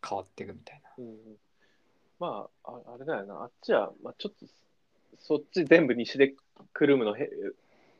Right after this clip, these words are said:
Speaker 2: 乱暴かもしれないけど、まあ、成城とかあるからな。
Speaker 1: うん。うん。
Speaker 2: 成城だと逆に越境してみんな来る
Speaker 1: そうね。
Speaker 2: ぐらいの学校だから。
Speaker 1: うん。
Speaker 2: とか、そっちに行くとかあるんだろうな。
Speaker 1: うん。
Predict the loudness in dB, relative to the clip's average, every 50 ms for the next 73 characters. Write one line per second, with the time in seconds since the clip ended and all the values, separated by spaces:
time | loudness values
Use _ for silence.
0 | _ -2 0 0 4 4 4 4 6 4 2 2 -2 -4 -4 -2 -2 -4 -4 2
1 | 6 6 8 8 6 4 2 0 0 -2 0 2 2 2 2 0 -2 -2 -4 -2
2 | -4 -4 -4 -4 -4 -6 -8 -10 -12 -18 _ _ _ _ _ -12 -10 -10 -10 -10
3 | -14 -20 _ _ 6 8 10 10 8 8 6 4 2 2 2 2 0 0 0 0
4 | -2 -2 -2 -2 -4 -4 -6 _ _ 4 4 4 4 2 2 4 6 6 6 4
5 | 2 -2 -4 -2 0 0 0 -2 -2 -6 -10 -4 0 2 2 2 2 0 -2 -6
6 | -8 -8 -10 -12 -10 -10 -12 -14 -18 -20 -20 -20 _ _ _ _ _ _ -4 0
7 | 2 2 2 0 -2 -4 -6 -8 -10 -12 _ _ _ _ -8 -8 -8 -8 -10 -12
8 | -12 -14 -12 -12 -12 -12 -14 -16 -20 _ _ _ -18 -16 -16 -16 -18 -20 _ _
9 | _ _ _ _ _ _ _ _ _ _ _ -20 -20 -20 -20 _ _ _ _ _
10 | _ _ _ _ -20 -14 -12 -12 -12 -10 -10 -10 -12 -12 _ -10 -10 -10 -10 -10
11 | -12 -14 -12 -8 -6 -6 -6 -6 -6 -8 -10 -12 -14 -20 -20 -20 -20 -20 -20 -20
12 | -20 -20 -20 -20 -18 -16 -14 -14 -14 -16 -20 -20